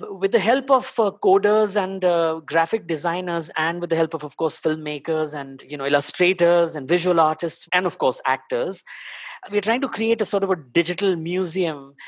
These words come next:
which has many rooms and thereby many spaces where different performances happen, some live, some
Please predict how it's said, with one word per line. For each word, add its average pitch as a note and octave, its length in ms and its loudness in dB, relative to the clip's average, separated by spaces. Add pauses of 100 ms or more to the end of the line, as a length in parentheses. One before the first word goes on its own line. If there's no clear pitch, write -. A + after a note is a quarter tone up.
(120)
which D#3+ 100 -2
has F3 180 4
many F3+ 280 -2
rooms D3+ 500 -2
and D#3 140 -2
thereby E3 260 4
many D#3+ 260 -6
spaces D#3 600 -2
where D3+ 100 2
different E3+ 460 -4
performances D#3 560 -2
happen, D3 360 -2
some D#3 260 -4
live, C#3+ 400 0
some C#3+ 440 -6